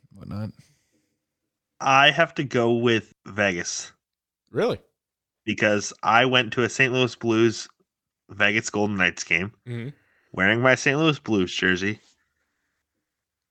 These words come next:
Speaker 2: and I had people coming after me after the game.
Speaker 3: Really?
Speaker 2: Just because of the jersey I was wearing. Yeah, they're a bunch of cowards.
Speaker 3: Uh, the, the only one that I'll bring up, and people will think this bias,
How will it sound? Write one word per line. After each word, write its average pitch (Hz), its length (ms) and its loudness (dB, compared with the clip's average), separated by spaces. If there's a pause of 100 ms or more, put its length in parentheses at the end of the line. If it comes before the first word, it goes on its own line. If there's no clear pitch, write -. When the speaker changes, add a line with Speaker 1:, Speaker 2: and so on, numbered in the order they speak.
Speaker 2:
and 113 140 0
I 120 100 6
had 123 240 2
people 120 260 -2
coming 110 440 -2
after 107 440 2
me 87 200 -4
after 85 280 0
the 90 100 -6
game. 80 360 -4
Speaker 3:
Really? 131 500 0 (300)
Speaker 2:
Just 127 320 2
because 117 300 0
of 107 60 -8
the 107 100 -2
jersey 98 340 0
I 85 100 0
was 80 100 -10
wearing. 76 240 -8 (480)
Yeah, 90 100 2
they're 104 100 2
a - 20 0
bunch 120 160 2
of - 60 -14
cowards. 90 500 2 (1500)
Speaker 3:
Uh, 143 320 0 (160)
the, 139 400 -2
the 135 160 2
only 180 300 2
one 147 200 2
that 123 80 -2
I'll 123 140 2
bring 120 240 -6
up, 101 200 -8
and 110 80 -10
people 127 300 -8
will 123 220 -4
think 117 240 -8
this 104 120 -8
bias, 98 460 -8